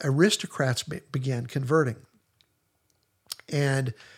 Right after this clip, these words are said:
they proceeded to alter and conform the values and traditions of the church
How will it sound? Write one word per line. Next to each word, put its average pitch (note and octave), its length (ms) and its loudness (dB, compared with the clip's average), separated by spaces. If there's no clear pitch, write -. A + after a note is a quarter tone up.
they C#3 120 4
proceeded F#3 600 2
to - 180 -4
alter E3 640 2
and C#3 300 -4
conform F3+ 840 2
the F3 100 -2
values D#3 800 2
and C#3+ 280 -4
traditions C3 640 -4
of A#2+ 180 -6
the B2+ 80 -6
church - 640 -4